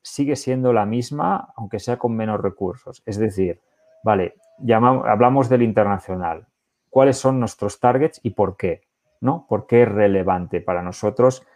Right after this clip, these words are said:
este mercado? Por ejemplo, en el caso de China. ¿Por qué dijimos China? Pues porque la liga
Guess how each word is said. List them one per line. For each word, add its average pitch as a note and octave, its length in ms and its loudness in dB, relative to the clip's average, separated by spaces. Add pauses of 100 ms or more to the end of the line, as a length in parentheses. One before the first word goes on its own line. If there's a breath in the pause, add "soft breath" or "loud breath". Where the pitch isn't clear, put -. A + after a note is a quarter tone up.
(120)
este G2+ 280 -4
mercado? F2 520 -4
Por - 100 -8
ejemplo, G2 440 -4 (1040 soft breath)
en A#2+ 80 2
el G#2+ 100 2
caso C3 240 4
de B2 160 6 (760)
China. F2+ 440 -4
¿Por - 140 2
qué C#3+ 80 4
dijimos A#2+ 400 4
China? F2+ 380 -4
Pues G#2+ 140 -8
porque G2+ 580 -4
la F#2+ 140 -2
liga G#2+ 520 0